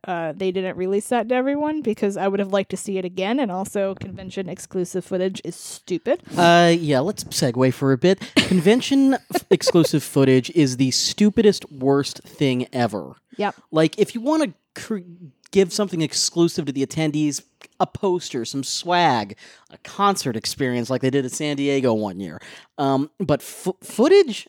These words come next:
Speaker 2: That's stupid.
Speaker 1: Yeah, like, the posters they gave away at, you know,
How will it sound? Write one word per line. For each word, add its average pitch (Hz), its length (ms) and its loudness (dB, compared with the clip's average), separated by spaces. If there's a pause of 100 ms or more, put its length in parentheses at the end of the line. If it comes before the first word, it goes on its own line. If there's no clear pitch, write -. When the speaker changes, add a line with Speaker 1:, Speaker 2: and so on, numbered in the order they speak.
Speaker 2:
That's 226 300 -4
stupid. - 720 -4
Speaker 1:
Yeah, 370 120 0
like, 294 180 2
the 339 100 0
posters 370 520 0
they 294 160 0
gave 269 260 2
away 226 580 2
at, 196 340 -4 (100)
you 214 120 -4
know, 185 380 -6